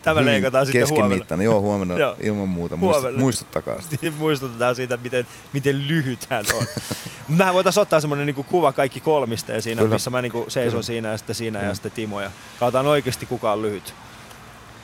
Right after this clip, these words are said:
Speaker 2: Siinä on varmaankin tämä, niin, me ollaan molemmat sun rinnalla, mutta tota,
Speaker 1: <laughs>
Speaker 2: siinä on tää tämmönen vanha, ehkä siinä jotain vanhaa Pekka ja Pätkä <laughs> vi-,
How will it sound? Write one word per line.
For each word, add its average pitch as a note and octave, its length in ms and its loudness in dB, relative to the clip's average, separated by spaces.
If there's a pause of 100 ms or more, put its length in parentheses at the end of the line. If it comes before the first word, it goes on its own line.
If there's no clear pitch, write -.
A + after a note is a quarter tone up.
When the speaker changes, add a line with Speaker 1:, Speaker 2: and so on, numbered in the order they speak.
(320)
Speaker 2:
Siinä G#2 260 -2
on A2 80 -2
varmaankin A2 480 0
tämä, A2 200 0
niin, B2 400 2 (320)
me F#2+ 100 -2
ollaan F2+ 200 0
molemmat F2 380 -4
sun D#2+ 180 -8
rinnalla, C#2+ 380 -8
mutta - 200 -14
tota, G2 380 -4 (320)
Speaker 1:
<laughs> - 400 -14
Speaker 2:
siinä G2+ 200 -4
on G2+ 60 -4
tää G#2+ 160 -2
tämmönen F#2 440 -2
vanha, F2+ 280 -4 (220)
ehkä F#2+ 260 -6
siinä A2 220 -2
jotain A2 360 2
vanhaa G2+ 340 0
Pekka G2 320 -4
ja F#2+ 40 -2
Pätkä F#2 380 -8 (1040)
<laughs> - 1200 -4
vi-, A2 60 2